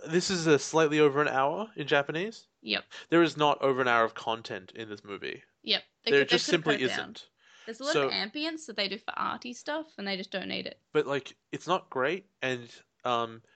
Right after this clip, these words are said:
Speaker 1: and I appreciate some of the things they're trying to do, like how, um,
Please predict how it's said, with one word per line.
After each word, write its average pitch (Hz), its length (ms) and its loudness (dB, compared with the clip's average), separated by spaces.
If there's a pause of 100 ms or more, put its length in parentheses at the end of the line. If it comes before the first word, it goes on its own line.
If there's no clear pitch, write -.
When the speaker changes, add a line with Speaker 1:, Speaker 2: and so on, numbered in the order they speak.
Speaker 1:
and 156 200 -2
I 143 100 2
appreciate 151 720 -2 (140)
some 139 200 -4
of 131 60 -4
the 120 100 -6
things 127 180 -6
they're 120 100 0
trying 135 720 -4
to 180 120 -6
do, 175 360 -2
like 120 180 -2
how, 110 300 0 (340)
um, 104 560 -2